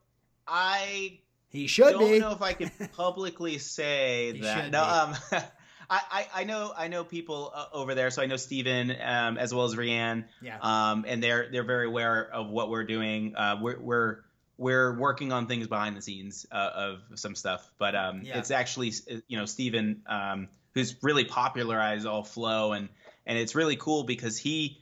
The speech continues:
Speaker 1: lives everything that he represents in all of his books, which is, like, the coolest thing ever. Um, and he's just so, um, he's probably the most skeptical person I've ever met. Um,
Speaker 2: Mm-hmm.
Speaker 1: so to hear him even say, "Yep, I know,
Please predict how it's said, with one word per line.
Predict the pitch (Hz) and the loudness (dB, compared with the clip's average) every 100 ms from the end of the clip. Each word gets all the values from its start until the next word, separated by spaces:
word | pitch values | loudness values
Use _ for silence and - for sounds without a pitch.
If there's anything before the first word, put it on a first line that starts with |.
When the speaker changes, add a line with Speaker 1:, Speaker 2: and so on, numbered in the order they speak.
| _ _ _ _ _ | _ _ _ _ _
Speaker 1:
lives | 107 123 151 143 123 | -2 2 4 4 0
everything | 156 123 131 127 131 123 - 120 117 113 107 | -2 0 0 0 -2 -4 -2 -2 0 -2 -2
that | 104 - | -4 -6
he | 117 110 110 110 110 | -6 -2 -2 -2 -2
represents | 107 110 107 113 123 - - | -2 -4 -4 -4 -6 -10 -8
in | 117 | -4
all | 110 113 | -2 -2
of | 107 | -4
his | 104 | -4
books, | 110 127 - - - | -4 -4 -6 -10 -8
which | 113 | -4
is, | 123 113 | -2 0
like, | 110 104 | 0 0
the | 110 | -6
coolest | - 127 113 - | -4 -6 -6 -4
thing | 110 107 | -2 0
ever. | 107 151 - - - _ | -2 -4 -10 -20 -20 _
Um, | 110 104 101 104 127 | 0 0 0 -2 -2
and | 120 | 0
he's | 139 | 0
just | 131 127 - - | 0 0 0 2
so, | 135 127 127 123 120 - _ _ _ | 4 4 4 0 -6 -12 _ _ _
um, | 113 107 101 104 - | -2 0 -2 -6 -8
he's | 160 233 214 | -2 0 0
probably | 175 156 131 120 | 2 0 0 -6
the | 107 | -8
most | 104 110 127 127 | -8 -6 -6 -8
skeptical | 117 - 107 101 | -12 -10 -12 -14
person | - 101 - 104 | -10 -10 -10 -10
I've | 95 | -8
ever | 95 98 | -8 -6
met. | 98 92 - | -8 -10 -6
Um, | 117 104 | -2 -2
Speaker 2:
Mm-hmm. | 101 | -2
Speaker 1:
so | - 117 | -2 0
to | 110 | 0
hear | 123 147 | 0 2
him | 127 143 147 127 123 - - | 2 2 2 -2 -6 -16 -4
even | 127 117 110 | 0 0 2
say, | 117 110 | 2 4
"Yep, | 131 160 | 4 2
I | 131 | 0
know, | 127 127 | 0 -2